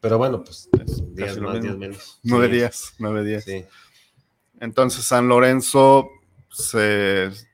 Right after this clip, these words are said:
Speaker 2: también se le adjudica estas festividades o esta fecha, y lo que es en Europa se, se le hace también fiestas a este santo. Algo curioso de este santo es de que él murió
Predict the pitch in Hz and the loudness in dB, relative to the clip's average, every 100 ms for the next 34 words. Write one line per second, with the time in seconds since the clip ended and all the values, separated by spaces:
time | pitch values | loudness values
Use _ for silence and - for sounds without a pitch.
0 | _ 107 107 107 127 117 101 - 110 107 | _ -6 -4 -6 -4 -2 -2 -4 -8 -6
1 | 117 - 117 110 104 107 - 107 98 95 | -8 -2 -2 0 -2 -6 -4 -2 -4 -8
2 | - 101 - 113 110 113 113 123 - 104 | -16 -18 -10 -6 -4 0 0 -2 -6 -8
3 | 104 - 104 117 113 - 147 147 _ _ | -8 -12 -8 -6 -6 -6 -8 -10 _ _
4 | _ _ _ _ _ - 104 104 98 104 | _ _ _ _ _ -12 -10 -10 -10 -10
5 | 110 113 113 113 - 120 117 117 101 - | -6 -2 0 -2 -2 -4 -4 -8 -10 -10
6 | 107 101 - 113 107 101 101 _ _ _ | -8 -8 -10 -10 -8 -10 -12 _ _ _
7 | _ 113 98 110 - 101 - 107 120 127 | _ -12 -12 -14 -14 -14 -14 -10 -8 -8
8 | 123 107 _ _ _ _ _ _ _ _ | -8 -12 _ _ _ _ _ _ _ _
9 | _ _ _ _ _ 127 135 143 139 156 | _ _ _ _ _ 0 2 4 4 4
10 | 147 143 151 143 143 139 147 143 139 139 | 2 2 -2 0 0 0 2 4 4 2
11 | 139 127 123 - 113 110 117 120 123 123 | 0 -4 -6 -6 -4 -2 -2 -2 -2 -2
12 | 123 120 120 120 | -2 -2 -2 -6